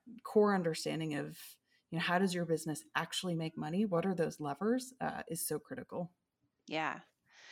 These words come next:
Speaker 2: So, you know, as you've been answering all my questions, it,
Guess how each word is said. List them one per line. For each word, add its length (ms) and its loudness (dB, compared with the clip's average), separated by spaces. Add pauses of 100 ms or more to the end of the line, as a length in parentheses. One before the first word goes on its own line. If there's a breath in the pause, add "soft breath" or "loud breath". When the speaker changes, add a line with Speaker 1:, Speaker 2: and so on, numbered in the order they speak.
(300 loud breath)
Speaker 2:
So, 300 6
you 220 6
know, 160 12
as 200 8
you've 140 4
been 140 6
answering 560 4
all 180 8
my 140 2
questions, 960 4
it, 120 2